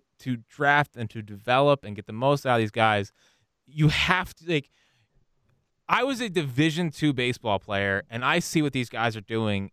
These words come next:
and it all makes sense. This guy's worked in baseball since nineteen seventy-eight. He has to understand that what these guys are doing is where the sport is trending,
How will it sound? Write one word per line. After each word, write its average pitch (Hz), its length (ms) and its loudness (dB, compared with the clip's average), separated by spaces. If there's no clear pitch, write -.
and 123 160 0
it 123 100 -6
all 139 280 0
makes 117 320 -2
sense. 92 340 -6
This 240 160 0
guy's 247 300 0
worked 196 180 -2
in 165 80 -2
baseball 147 400 0
since 117 220 -6
nineteen 127 480 -2
seventy-eight. 107 760 -2
He 220 280 0
has 190 280 -2
to 160 140 -4
understand 135 640 -2
that 107 180 -4
what 123 280 -4
these 143 180 -2
guys 120 260 0
are 113 60 -2
doing 110 420 0
is 107 300 -4
where 117 220 0
the 110 100 -4
sport 110 300 -2
is 95 60 -12
trending, 104 540 -2